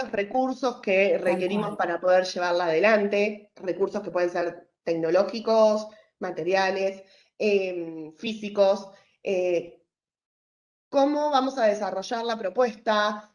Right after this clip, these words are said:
Speaker 1: eh, cómo vamos a evaluar o reflexionar sobre qué es lo que sucedió en la práctica. Creo que la evaluación
Speaker 2: Exactamente.
Speaker 1: es, eh, transversal a cualquier proyecto educativo y que inicia y empezamos ese proceso de evaluar desde el momento en que realizamos un análisis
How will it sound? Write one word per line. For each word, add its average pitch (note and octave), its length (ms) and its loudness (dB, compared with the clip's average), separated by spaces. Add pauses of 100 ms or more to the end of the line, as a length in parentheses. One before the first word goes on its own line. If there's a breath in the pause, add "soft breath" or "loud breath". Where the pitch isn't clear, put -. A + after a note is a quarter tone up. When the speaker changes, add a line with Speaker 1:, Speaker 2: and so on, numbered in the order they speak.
(120)
Speaker 1:
eh, G3+ 260 2
cómo D4+ 220 2
vamos C#4 300 0
a A#3 80 0
evaluar A3 680 4
o G3 120 2
reflexionar G#3 720 0
sobre G3 320 -2
qué B3+ 120 0
es A3 60 2
lo A3 120 2
que F#3+ 100 -8
sucedió F#3 500 0
en G3 80 4
la F3 120 -2
práctica. G3+ 760 -4 (180 loud breath)
Creo A3+ 140 2
que A3+ 80 2
la G#3 100 4
evaluación G3 520 2
Speaker 2:
Exactamente. A3+ 380 -2
Speaker 1:
es, - 120 -20 (880)
eh, F3 400 0
transversal G#3 720 4 (240)
a G#3 140 0
cualquier G#3 400 2
proyecto A3 500 -4
educativo B3 920 -2 (200)
y B3 160 -10
que B3+ 120 -6
inicia D#4+ 540 -8 (160)
y B3+ 80 -4
empezamos A3 520 -4
ese D4+ 200 -12
proceso A3+ 520 -8
de B3 100 2
evaluar B3+ 500 -6
desde G#3+ 240 -10
el G#3 80 -14
momento A3 320 -10
en A#3+ 80 -14
que A3 100 -6
realizamos G3 600 -4
un A3 160 2
análisis A3 760 0